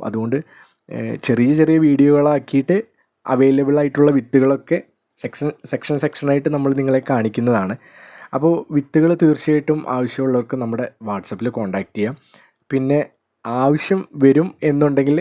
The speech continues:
എല്ലാവർക്കും ഇതൊന്ന് സബ്സ്ക്രൈബ് ചെയ്ത് ഇട്ടോളൂ കേട്ടോ. നമ്മുടെ ഈ ചാനലൊന്ന് സബ്സ്ക്രൈബ് ചെയ്തിട്ടോളൂ. ഇന്നല്ലെങ്കിൽ നാളെ ആവശ്യം വരുമായിരിക്കും. അപ്പം, ഏഹ്, ഈസി ആയിട്ട് നിങ്ങൾക്ക്, ഏഹ്, ഇത്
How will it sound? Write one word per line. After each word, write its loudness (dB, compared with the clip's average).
എല്ലാവർക്കും 0
ഇതൊന്ന് -2
സബ്സ്ക്രൈബ് -2
ചെയ്ത് 2
ഇട്ടോളൂ -4
കേട്ടോ. -8
നമ്മുടെ -4
ഈ -4
ചാനലൊന്ന് -4
സബ്സ്ക്രൈബ് -6
ചെയ്തിട്ടോളൂ. -4
ഇന്നല്ലെങ്കിൽ 2
നാളെ -2
ആവശ്യം -2
വരുമായിരിക്കും. 0
അപ്പം, -4
ഏഹ്, -8
ഈസി 0
ആയിട്ട് 4
നിങ്ങൾക്ക്, -6
ഏഹ്, -6
ഇത് -2